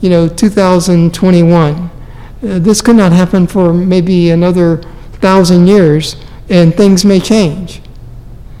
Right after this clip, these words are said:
But from where we're at, and from our interpretation, and from what we look at, that all makes perfect sense. And maybe it just grows going into the future until it's the natural order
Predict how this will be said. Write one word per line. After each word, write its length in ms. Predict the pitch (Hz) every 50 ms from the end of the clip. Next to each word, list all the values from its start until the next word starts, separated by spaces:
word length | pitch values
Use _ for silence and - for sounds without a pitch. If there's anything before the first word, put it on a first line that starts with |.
| - - - - - -
But 320 | - 160 147 170 165 170
from 300 | 170 - - 185 180 170
where 220 | 170 180 175 165 165
we're 320 | 170 196 226 240 233 208
at, 400 | 175 156 147 151 170 233 - -
and 200 | 220 185 170 156
from 280 | - - 170 165 160 165
our 280 | - 175 175 190 214
interpretation, 960 | 214 214 190 - - 180 165 - - 170 - - 165 151 147 139 - - 156 156
and 140 | 160 156
from 220 | - - 165 156 156
what 180 | 156 160 170
we 220 | 180 170 180 214 247
look 400 | 247 214 175 170 170 156 - -
at, 420 | 156 151 143 143 143 151 202 - - - - - - - - - - - -
that 240 | 160 170 170 180 196
all 200 | 202 208 196 190
makes 360 | 180 180 175 170 170 - -
perfect 400 | - - 175 151 - 165 151 -
sense. 560 | - - 170 147 139 143 - - - - - - - - - - - - - - - - -
And 160 | 180 170 165
maybe 280 | 175 185 214 220 294 285
it 160 | 233 226 202
just 260 | - 214 180 - -
grows 640 | - 196 185 180 175 165 147 143 147 147 - - - - - - - - - - - -
going 320 | 175 160 165 160 160 160 160
into 200 | 156 151 - 160
the 120 | 156 151
future 400 | 139 - 170 156 135 - - - - - - - - - - - - - - - - - - - - - -
until 340 | - 170 151 - 180 170 156
it's 140 | 160 156 -
the 120 | 160 160
natural 420 | 156 156 165 170 170 165 - 180 170
order 500 | 160 160 170 165 160 151 143 139 139